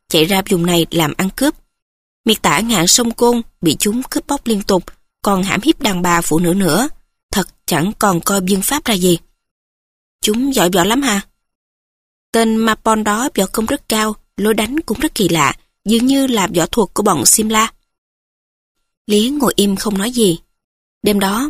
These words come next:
bốn người bạn uống rượu đến gần sáng mới bệnh rịnh chia tay. Lý không muốn các bạn mình lo lắng, nên khi từ biệt, đã nói dối rằng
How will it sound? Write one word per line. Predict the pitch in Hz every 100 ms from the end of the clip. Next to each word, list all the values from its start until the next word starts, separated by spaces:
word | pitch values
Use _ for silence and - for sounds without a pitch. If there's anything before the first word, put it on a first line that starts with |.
| 330
bốn | 202 247
người | 277
bạn | 220 254 -
uống | 214 269
rượu | 240 170 -
đến | 180 202 269
gần | 226 165
sáng | - 196 202 262 262
mới | 269
bệnh | 160 156
rịnh | 196 -
chia | - 190
tay. | 208 196 - _ _ _ _ _ _ -
Lý | - 214 214
không | - 220 196
muốn | 208
các | 269
bạn | 226 147 170
mình | 180
lo | 175 185
lắng, | 190 202 311 - _ _ _
nên | 262 254
khi | 262 254
từ | 214
biệt, | 180 180 - _ -
đã | 165 170
nói | 202 226 220
dối | 233 285
rằng | 214